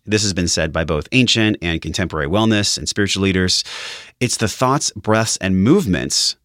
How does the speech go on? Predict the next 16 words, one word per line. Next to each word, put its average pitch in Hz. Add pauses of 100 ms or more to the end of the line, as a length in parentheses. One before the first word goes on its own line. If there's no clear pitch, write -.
(120)
this 110
system 135
cultivated 143
in 120
our 117
morning, 120 (300)
is 110
what 120
actually 170
holds 113
the 95
power 117
to -
transform 87
our 76
life. -